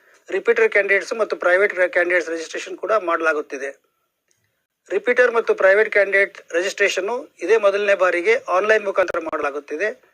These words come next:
ಕೆ ಸಿ ಬಿ ಎ ವೆಬ್ಸೈಟ್ ಏನಿದೆ ಅದರಲ್ಲಿ ಈ ವರ್ಷ ವಿಶೇಷವಾಗಿ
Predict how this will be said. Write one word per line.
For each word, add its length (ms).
ಕೆ 260
ಸಿ 260
ಬಿ 100
ಎ 120
ವೆಬ್ಸೈಟ್ 480
ಏನಿದೆ 340
ಅದರಲ್ಲಿ 520
ಈ 240
ವರ್ಷ 300
ವಿಶೇಷವಾಗಿ 880